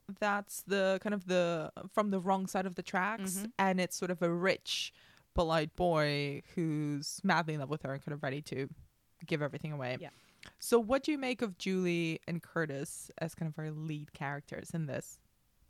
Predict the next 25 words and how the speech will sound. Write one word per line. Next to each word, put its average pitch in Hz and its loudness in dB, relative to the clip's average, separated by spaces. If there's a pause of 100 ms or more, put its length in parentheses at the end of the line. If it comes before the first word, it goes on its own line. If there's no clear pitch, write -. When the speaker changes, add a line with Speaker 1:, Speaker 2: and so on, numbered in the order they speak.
(1300)
Speaker 2:
Well, 170 2 (1120)
again, 202 -2
I 170 -4
think 214 -8
this 214 -8
is, - -8
um, 165 -8
stuff - -12
that 165 -8
has 156 -12
kind 170 -10
of, 160 -10 (1200)
like, 190 -6
I'm 196 -4
glad 208 -2
that 160 -8
I, 170 -12 (180)
I - -10
gave 165 -8
it - -14
a 165 -12
second 165 -12
watch - -16
because, 170 -10
Speaker 1:
Mm. 180 2